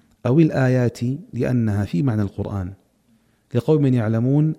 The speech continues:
أي الحق من الباطل. ومجمل معنى الآية، ومثل هذا التنويع البديع في عرض الدلائل الكونية،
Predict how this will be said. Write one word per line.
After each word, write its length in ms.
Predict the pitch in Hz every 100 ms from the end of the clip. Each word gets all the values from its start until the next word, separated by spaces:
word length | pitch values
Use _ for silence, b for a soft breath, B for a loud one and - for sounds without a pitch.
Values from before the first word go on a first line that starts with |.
| -
أي 140 | 117
الحق 340 | 104 - - 110
من 160 | 104
الباطل. 520 | 98 98 107 101 101 104 - _ _ _ _ _ _ _ _ _ _
ومجمل 680 | 117 110 143 120 110 110 101
معنى 380 | 101 120 107 104
الآية، 480 | 98 107 95 101 101 - _ _ _ _ _ _ _ -
ومثل 760 | 107 107 110 - 131 127 127
هذا 300 | 113 131 117
التنويع 480 | 110 110 107 123 101
البديع 500 | 104 101 104 117 104
في 280 | - 107 95
عرض 300 | 110 117 107
الدلائل 480 | 98 101 113 110
الكونية، 680 | 104 - 101 107 110 101 113